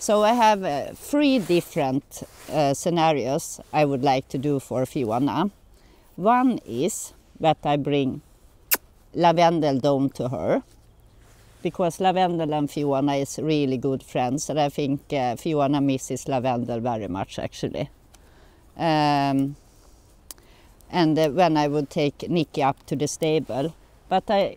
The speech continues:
don't think that's the best solution, because I think it's better that Fiona leaves Nicky when, uh, that,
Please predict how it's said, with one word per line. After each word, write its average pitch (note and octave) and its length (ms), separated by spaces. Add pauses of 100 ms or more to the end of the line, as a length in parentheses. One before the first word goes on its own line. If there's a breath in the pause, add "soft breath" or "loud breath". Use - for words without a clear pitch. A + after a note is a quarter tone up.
(140)
don't A3+ 240
think A#3+ 400
that's - 300
the D3 120
best D#3 420
solution, D3 580
because D#3+ 360
I - 80
think F#3+ 360
it's - 160
better F3 340
that D3 220
Fiona F#3 580
leaves D#3 380
Nicky D#3+ 520 (640 soft breath)
when, C#3+ 340
uh, C3 340
that, C3 220